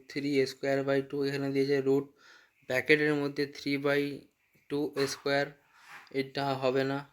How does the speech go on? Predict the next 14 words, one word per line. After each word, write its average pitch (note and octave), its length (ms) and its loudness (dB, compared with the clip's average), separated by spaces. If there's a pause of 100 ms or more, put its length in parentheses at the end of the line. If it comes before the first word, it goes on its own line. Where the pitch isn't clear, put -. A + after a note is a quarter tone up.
অপশন B2+ 260 -4 (160)
গ - 20 4 (440)
দিয়েছে C3 260 -6 (120)
three C#3 260 -4 (1120)
এ - 100 -4
স্কয়ার C#3 400 2
by C#3 140 4 (100)
টু, C3+ 100 -2 (320)
এটাও C3+ 220 -2 (100)
হবে C3 260 0
না। C3+ 80 -2 (680)
অপশন B2+ 360 -4 (140)
ঘ - 20 -4 (280)
রুট C3+ 220 0